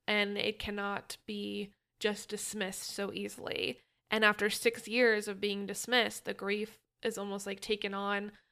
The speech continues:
a life of its own. It has become the Babadook, and it demands to be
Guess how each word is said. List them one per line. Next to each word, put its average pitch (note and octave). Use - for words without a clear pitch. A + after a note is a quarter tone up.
a G#3
life G3+
of G3+
its G#3
own. A#3
It G#3
has G3
become G3
the G3+
Babadook, A3
and G#3
it G3+
demands G#3
to G#3
be G#3